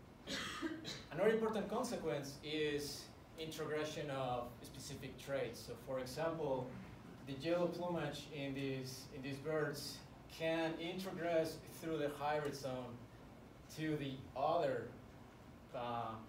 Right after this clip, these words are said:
species. So introgression can be phenotypically, and it also can be genomic.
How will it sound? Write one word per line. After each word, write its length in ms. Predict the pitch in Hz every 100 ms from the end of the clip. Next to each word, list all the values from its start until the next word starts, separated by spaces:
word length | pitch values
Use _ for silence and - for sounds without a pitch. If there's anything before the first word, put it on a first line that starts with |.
| - 127
species. 600 | - 139 127 - 110 - - - - - - - - -
So 120 | 160
introgression 600 | 175 196 208 185 165 170
can 180 | 170 160
be 240 | 151 139 -
phenotypically, 720 | 147 135 135 156 180 180 190 190 190 - - - - 139
and 200 | 143 156
it 120 | 170
also 220 | 190 190
can 200 | 185 180
be 320 | 156 170 156 135
genomic. 520 | 143 147 160 -